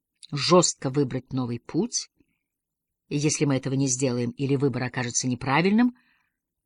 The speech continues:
существует огромный риск, что в разных концах страны разразится хаос.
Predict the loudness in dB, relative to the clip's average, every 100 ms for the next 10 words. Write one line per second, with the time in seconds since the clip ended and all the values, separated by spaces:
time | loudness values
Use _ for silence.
0 | _ -4 0 2 2 2 -2 -2 -4 -4
1 | -6 2 4 8 6 6 2 -2 -4 -2
2 | -4 2 4 6 4 2 2 2 2 0
3 | 0 0 2 2 -2 _ _ _ _ _
4 | _ -8 -4 -2 -2 -4 -4 -6 -2 -2
5 | -2 -4 -6 -8